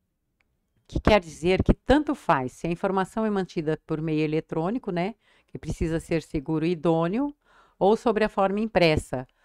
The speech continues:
O tratamento deve ser o mesmo e as informações devem ser igualmente claras. Não pode existir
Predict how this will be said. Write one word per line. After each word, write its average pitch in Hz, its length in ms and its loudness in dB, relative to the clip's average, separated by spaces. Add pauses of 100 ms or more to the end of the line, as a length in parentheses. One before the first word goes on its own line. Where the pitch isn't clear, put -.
(160)
O 151 80 -4
tratamento 196 800 0
deve 185 320 2
ser 180 260 -2
o 151 60 -2
mesmo 175 720 -4 (400)
e 170 80 0
as 175 160 0
informações 190 880 -2
devem 185 340 -2
ser 190 420 -2
igualmente 208 680 -2
claras. 131 800 -4 (800)
Não 185 180 -2
pode 180 340 2
existir 180 680 -6